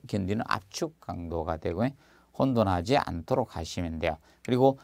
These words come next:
벽돌 쌓기 방법 이런 거에서 영향을 주게 되는 겁니다. 그리고, 어, 벽돌의 종류가 나오는데, 어, 벽돌의 종류는 뭐, 뭐 꼭 외우실 필요는 없습니다.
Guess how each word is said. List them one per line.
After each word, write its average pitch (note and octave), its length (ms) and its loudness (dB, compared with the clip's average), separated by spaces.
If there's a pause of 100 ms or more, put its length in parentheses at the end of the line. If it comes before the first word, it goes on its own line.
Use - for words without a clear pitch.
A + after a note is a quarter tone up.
(180)
벽돌 D3 440 4
쌓기 A#2+ 540 2
방법 A#2 580 -2
이런 D#3+ 360 -2
거에서 G2 540 2 (320)
영향을 F#2+ 500 0
주게 G#2+ 340 -2
되는 G#2 340 -2
겁니다. D2+ 400 -6 (1500)
그리고, A#2 300 10 (180)
어, G#2+ 220 12
벽돌의 D#3+ 560 10
종류가 G3+ 640 4
나오는데, G2 640 4 (320)
어, C3 180 10
벽돌의 E3+ 640 6
종류는 D#3+ 800 0
뭐, F#2+ 240 4
뭐 G2 220 0
꼭 B2+ 260 2
외우실 E3 480 4
필요는 F#2+ 280 -2
없습니다. G2+ 600 0